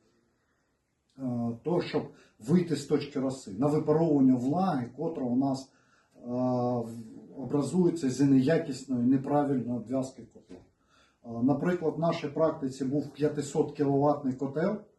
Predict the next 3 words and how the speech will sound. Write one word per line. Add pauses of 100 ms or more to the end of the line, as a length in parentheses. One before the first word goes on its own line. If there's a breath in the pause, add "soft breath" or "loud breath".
(1200)
в
котрому (120)
із-за